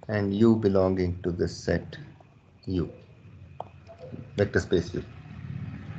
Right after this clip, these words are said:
So these are the two conditions that define a linear transform. Often this is written compactly as f of A one u one plus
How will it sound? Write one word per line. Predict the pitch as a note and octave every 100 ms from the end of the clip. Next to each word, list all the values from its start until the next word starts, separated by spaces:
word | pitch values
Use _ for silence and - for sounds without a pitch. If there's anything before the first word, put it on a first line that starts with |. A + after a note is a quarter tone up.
| D#3 D#3+ D#2+ D#2+ G2+ G#2 G#2 E2+ - - - - - - - - - - - - - - - - - - - - - - - - - - -
So | B2
these | D3 D3+
are |
the | D3
two | C#3+ D3
conditions | C#3+ C3+ F3 F3 C#3+ C3+
that | B2 G#2+
define | A2+ C3+ C3+
a | A#2+
linear | A2 A2 A2
transform. | G2+ F2+ F2 A#2 F3+ A3+ - - - -
Often | C3+ C3+ D#3+ D3+ C#3+
this | A#2+ B2
is | C3+ A#2+
written | A#2 B2+ B2
compactly | A#2 A#2 B2 A#2+ A#2+ A#2+ A2
as | G2+ F#2+ F#2 - - - -
f | B2 B2 -
of | A2+ G#2+ - - _ _ _ _ _ -
A | A#2+ A#2
one | A2+ A2+ A2+ A2+
u | A2 A2+
one | A2 G#2 G2+ G2+ G2 _
plus | G2 F#2+ F#2 - -